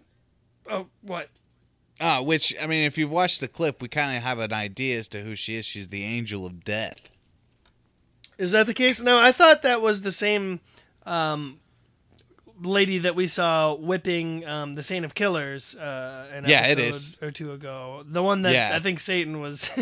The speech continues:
Speaker 1: <laughs> kind of, uh, talking down to, that right?
Speaker 2: Yeah. Oh, yeah. Yeah, most definitely.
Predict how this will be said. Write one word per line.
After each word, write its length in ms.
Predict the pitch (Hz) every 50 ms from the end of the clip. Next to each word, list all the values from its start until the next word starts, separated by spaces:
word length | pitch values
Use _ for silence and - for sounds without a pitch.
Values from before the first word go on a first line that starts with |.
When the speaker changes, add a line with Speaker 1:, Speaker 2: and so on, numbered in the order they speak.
| - -
Speaker 1:
<laughs> 220 | - - - -
kind 260 | - - 196 196 185 180
of, 260 | 160 156 156 151 151
uh, 340 | 143 143 139 135 135 135 143 165 -
talking 360 | - 180 180 165 165 170 165
down 320 | 160 156 156 165 170 180 165
to, 320 | 196 190 196 202 233 202 _ _ _ _ _ _ _ _ _ -
that 120 | 170 165
right? 320 | 170 170 170 170 175 180 -
Speaker 2:
Yeah. 440 | 131 151 190 190 175 131 117 107 107
Oh, 120 | 156 190
yeah. 260 | 175 147 135 120 101 95
Yeah, 260 | 107 131 139 117 107
most 260 | 113 123 123 123 -
definitely. 320 | 170 175 175 139 113 110